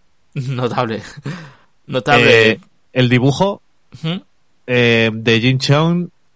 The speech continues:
Speaker 2: en los primeros números es muy consistente, luego tiene como dos o tres entintadores, o catorce,
Speaker 1: Sí.
Speaker 2: y alguna vez tiene algún panel que se le había olvidado dibujar o algo y se despertó en medio de la noche a terminar.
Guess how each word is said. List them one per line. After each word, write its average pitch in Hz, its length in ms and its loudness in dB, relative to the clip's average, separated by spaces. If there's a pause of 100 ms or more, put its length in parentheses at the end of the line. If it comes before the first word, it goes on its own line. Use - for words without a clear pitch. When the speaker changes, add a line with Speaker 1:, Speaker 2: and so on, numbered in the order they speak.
(120)
Speaker 2:
en 117 140 0
los 110 140 0
primeros 127 280 2
números 127 1000 2
es 117 140 -4
muy 123 320 2
consistente, 135 760 0
luego 117 320 2
tiene 123 240 2
como 117 240 0
dos 120 120 0
o 123 60 0
tres - 200 0
entintadores, 113 680 0
o 113 100 0
catorce, 139 640 -2 (420)
Speaker 1:
Sí. 123 320 -2
Speaker 2:
y 113 340 2
alguna 117 340 2
vez 120 180 0
tiene 123 160 2
algún 113 240 0
panel 120 380 0
que 107 280 2
se 104 120 -2
le 101 60 2
había 110 120 4
olvidado 113 240 2
dibujar 107 400 0
o 110 120 4
algo 117 220 2
y 110 120 2
se 110 80 0
despertó 104 320 -2
en 113 60 0
medio 113 160 4
de 110 40 2
la 107 120 0
noche 113 200 -2
a 101 40 0
terminar. 104 460 -2